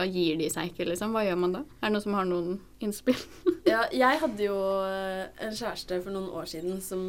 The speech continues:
Speaker 2: eh, jeg ikke ville være sammen med mer.
Speaker 1: Mm.
Speaker 2: Og han slet, eh, <laughs> veldig med å ta den,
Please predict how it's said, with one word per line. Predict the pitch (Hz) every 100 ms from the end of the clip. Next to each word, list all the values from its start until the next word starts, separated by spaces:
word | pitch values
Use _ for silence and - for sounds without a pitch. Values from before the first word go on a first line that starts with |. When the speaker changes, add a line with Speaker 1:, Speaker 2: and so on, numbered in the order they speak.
| 185
Speaker 2:
eh, | 185 180 175 170
jeg | 170 - 202
ikke | 190
ville | 175
være | 175 175 185 185 185 180 175
sammen | 185 214 196 196
med | 202
mer. | 285 427 - -
Speaker 1:
Mm. | 226 208 196 - -
Speaker 2:
Og | - 254
han | 302
slet, | 359 359 - 220 196 196 226
eh, | 208 220 320 320
<laughs> | - 247
veldig | 262 180
med | 180
å | 190
ta | 202 202
den, | 180 175